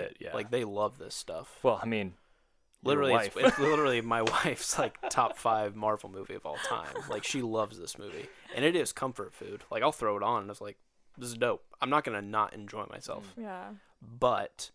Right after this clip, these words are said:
Speaker 2: I think that there are things that are done in this film where I'm just like, "Oh, this suffers from you just needed to really get him in the M C U."
Speaker 3: Yeah.
Speaker 2: Whatever syndrome you wanna call that. But, like, that's the M C U's, like, that's its weakest point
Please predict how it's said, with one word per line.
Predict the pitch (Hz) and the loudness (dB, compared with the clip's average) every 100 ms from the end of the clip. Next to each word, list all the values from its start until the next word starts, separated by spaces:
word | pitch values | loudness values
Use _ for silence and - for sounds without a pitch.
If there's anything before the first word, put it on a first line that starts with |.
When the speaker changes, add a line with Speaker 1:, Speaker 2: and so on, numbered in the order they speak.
| _ _ _ _ _ | _ _ _ _ _
Speaker 2:
I | - 113 | 2 2
think | - 123 117 | 2 -4 -2
that | 113 107 | -4 0
there | 110 | 0
are | 101 101 | 2 -2
things | - 113 107 | -4 -6 -4
that | 107 104 - | -2 -2 -2
are | 104 | -2
done | 98 107 107 | 0 -2 -2
in | 98 | -6
this | 101 - | -10 -8
film | - 107 101 | -6 -6 -8
where | 104 | -10
I'm | 107 107 | -10 -10
just | 110 | -8
like, | 104 95 - 139 | -8 -8 -4 2
"Oh, | 131 | 2
this | 127 123 | 2 0
suffers | - 135 139 131 | 2 2 0 -2
from | - 117 110 | -2 -2 -2
you | 110 | -4
just | 113 107 | -6 -6
needed | 110 107 104 | -6 -6 -4
to | 101 | -2
really | 101 104 98 | -2 -4 -6
get | 98 - | -10 -10
him | 67 | -12
in | 71 | -14
the | - | -14
M | - | -14
C | - - - | -12 -12 -10
U." | - - _ _ _ _ _ _ _ _ _ _ | -12 -14 _ _ _ _ _ _ _ _ _ _
Speaker 3:
Yeah. | 196 190 196 | -18 -16 -16
Speaker 2:
Whatever | - 110 107 104 | -4 -2 0 -2
syndrome | - 113 104 107 101 101 | -4 -4 -6 -8 -8 -10
you | 107 | -8
wanna | 104 104 | -8 -8
call | - 107 | -6 -6
that. | 87 82 - | -6 -10 -12
But, | - 113 85 | -8 -4 -2
like, | 110 110 | -2 0
that's | 113 - | -2 -2
the | 110 | -6
M | 110 113 | -6 -6
C | - 110 | -6 -6
U's, | 107 107 107 | -6 -8 -8
like, | 104 - - | -10 -12 -2
that's | 143 139 - | 2 2 2
its | 131 - | -10 -6
weakest | 123 113 113 - | -6 -2 -4 -4
point | - 107 101 - | -10 -10 -10 -16